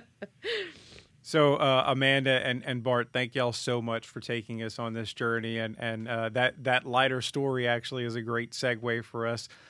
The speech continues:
to enter our wrap-up segment. Um, we, uh, at the end of every show, we always have a round of rapid-fire questions for our guests. Uh, to, and, of course, they're related to life on the bayou. You can give us a one-word answer or expand on the answer if you feel you need to explain. It's entirely up to you.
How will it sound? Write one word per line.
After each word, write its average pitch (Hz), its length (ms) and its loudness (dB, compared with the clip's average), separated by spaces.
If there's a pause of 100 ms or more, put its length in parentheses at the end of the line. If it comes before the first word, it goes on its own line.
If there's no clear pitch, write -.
(160)
to 127 100 -2
enter 123 340 0
our 110 160 2
wrap-up 123 480 4
segment. 113 580 -2
Um, 113 440 0
we, 120 320 -6
uh, 113 220 0
at 123 140 0
the 131 80 -2
end 131 140 0
of 123 80 -2
every 131 280 0
show, 131 480 2 (300)
we 131 140 2
always 123 360 2
have 120 160 4
a 117 40 -2
round 120 320 0
of 113 120 -6
rapid-fire 117 600 2
questions 123 480 -4
for - 160 -2
our 110 160 2
guests. 113 480 -2 (340)
Uh, 107 360 2 (140)
to, - 460 -10
and, 147 140 0
of 139 120 -8
course, 156 260 0
they're 156 100 -2
related 135 380 0
to 139 80 -4
life 120 260 2
on 135 80 -2
the 127 80 -4
bayou. 113 380 2
You 113 240 -4
can 131 160 -4
give 117 160 -4
us 123 120 -6
a 127 60 -4
one-word 120 540 -2
answer 120 420 -2
or 113 220 -2
expand 120 420 -2
on 120 120 -4
the 117 60 -2
answer 117 380 -6
if 113 140 -8
you 113 80 -8
feel 120 280 -4
you 117 120 -4
need 117 220 -6
to 120 80 -4
explain. 113 500 -6
It's 117 160 -8
entirely 113 560 -2
up - 160 -6
to 220 100 -4
you. 117 300 -4